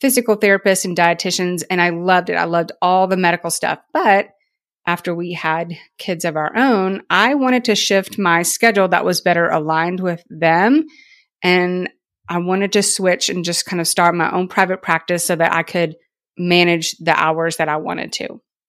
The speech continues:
And so when my boys were in preschool, I had contracts with two local private schools, one of which was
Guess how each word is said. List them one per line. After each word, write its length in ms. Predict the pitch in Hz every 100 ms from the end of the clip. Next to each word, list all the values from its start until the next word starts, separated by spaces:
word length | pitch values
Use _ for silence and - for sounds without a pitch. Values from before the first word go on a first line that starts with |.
| _ _
And 200 | 190 180
so 460 | - 180 175 175 175 - _
when 140 | - 180
my 120 | 175
boys 300 | 165 180 175
were 100 | 165
in 100 | 160
preschool, 720 | - 233 233 220 208 202 196 - _
I 60 | 202
had 160 | 226 220
contracts 480 | 202 196 190 180
with 180 | 180 175
two 480 | - 202 180 180 180
local 800 | 175 165 165 165 165 156 160 165 _ -
private 360 | 170 151 160
schools, 280 | - 156 151
one 200 | 175 196
of 160 | 214 175
which 340 | 175 - -
was 240 | 175 160